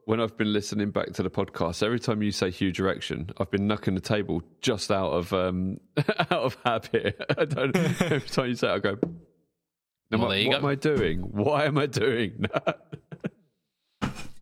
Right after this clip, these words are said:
Speaker 2: And that's an insight into, uh, into the mind of, of Lee Padabadabadoo. Uh, you also do some Tonepedia stuff, um, which again, uh, quite, quite useful, especially during the, uh,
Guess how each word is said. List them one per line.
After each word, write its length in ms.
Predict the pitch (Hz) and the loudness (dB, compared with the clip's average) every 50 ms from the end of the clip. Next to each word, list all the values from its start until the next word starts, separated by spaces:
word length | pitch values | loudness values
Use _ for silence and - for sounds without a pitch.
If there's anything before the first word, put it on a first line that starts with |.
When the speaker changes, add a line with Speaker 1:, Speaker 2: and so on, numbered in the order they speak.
| - _ _ _ _ _ _ _ _ _ _ _ _ - - | -20 _ _ _ _ _ _ _ _ _ _ _ _ -6 0
Speaker 2:
And 100 | 113 107 | 4 4
that's 180 | 110 - - - | 4 4 4 2
an 100 | 110 117 | 0 2
insight 640 | 113 123 123 120 110 - - 127 117 113 113 - - | 2 2 0 2 0 2 4 4 4 4 2 2 0
into, 360 | 113 107 101 - 113 110 107 | 0 0 2 2 4 4 6
uh, 160 | 104 101 101 | 6 6 4
into 220 | - 101 98 - - | 4 2 -2 -2 -2
the 100 | 110 104 | -2 0
mind 360 | 101 107 104 104 104 101 98 | 2 2 2 2 2 2 2
of, 160 | 101 92 95 - | 0 0 -2 -2
of 240 | - 104 101 92 - 95 - | 0 0 0 0 -2 -6 -2
Lee 260 | 104 95 101 104 95 | 0 0 2 0 0
Padabadabadoo. 880 | - - 98 - - 95 - 101 98 95 107 101 95 104 104 98 98 101 - - _ _ _ _ _ _ _ _ _ _ _ - - - | -2 -4 -2 0 0 0 0 0 0 0 0 2 2 2 2 2 0 -2 -8 -20 _ _ _ _ _ _ _ _ _ _ _ -8 0 0
Uh, 80 | 110 | 2
you 240 | 110 101 123 139 151 | 2 2 2 2 4
also 260 | 165 160 - 180 160 | 4 2 2 0 0
do 220 | 135 - 143 139 131 | 2 2 0 2 2
some 220 | 117 - - 117 | 0 0 0 -2
Tonepedia 580 | - - 120 113 107 98 - 110 104 110 107 104 | 0 0 0 0 0 0 0 2 4 4 2 2
stuff, 520 | - - - 107 101 - - - - - - - - | 2 0 0 0 0 0 -6 -18 -20 -20 -12 -4 0
um, 520 | - 101 98 98 98 98 98 98 95 95 92 - - - - - _ _ _ - | 2 4 4 4 4 4 4 4 2 0 -4 -8 -10 -20 -20 -20 _ _ _ -2
which 500 | 104 104 107 - - - - - - - - - _ _ _ _ _ - | 0 2 2 2 0 -2 -2 -2 -4 -6 -10 -14 _ _ _ _ _ -2
again, 520 | 107 101 - 101 98 95 98 98 95 90 - - _ _ - | 0 2 2 2 2 2 2 0 -2 -4 -8 -14 _ _ -6
uh, 340 | - 113 104 101 101 85 - | -2 0 2 2 2 0 0
quite, 260 | - - 202 175 - | 0 0 2 0 0
quite 200 | - - 165 127 | 0 0 0 2
useful, 400 | 104 101 98 - - 113 104 98 - | 2 0 -2 -2 0 0 0 0 0
especially 500 | - - - - 117 - - 92 92 95 | -4 -4 0 -2 -2 -2 -2 -4 -6 -4
during 420 | 92 104 101 98 95 95 95 95 | 0 0 2 2 2 0 0 0
the, 200 | 95 95 95 98 | 0 2 2 2
uh, 140 | 98 95 95 | 2 2 0